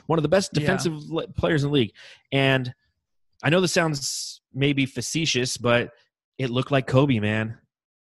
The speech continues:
Speaker 1: That
Speaker 2: Hmm.
Speaker 1: reminded me of Kobe Bryant. Be legendary. I mean, his idol, he's wearing Kobe fives out there, which looks so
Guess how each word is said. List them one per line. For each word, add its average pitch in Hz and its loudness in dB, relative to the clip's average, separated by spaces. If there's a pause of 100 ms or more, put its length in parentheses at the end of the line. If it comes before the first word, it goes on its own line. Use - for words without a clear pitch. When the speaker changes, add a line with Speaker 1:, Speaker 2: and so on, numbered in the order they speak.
(100)
Speaker 1:
That 139 6
Speaker 2:
Hmm. - 4
Speaker 1:
reminded 127 4
me 147 4
of 110 -2
Kobe 139 4
Bryant. 104 -6 (560)
Be 147 4
legendary. 101 0
I 101 -6
mean, 104 -2
his 131 0
idol, 123 2 (220)
he's 120 -2
wearing 131 2
Kobe 139 4
fives 120 0
out 123 0
there, 127 0
which 117 -4
looks 113 -6
so 123 -2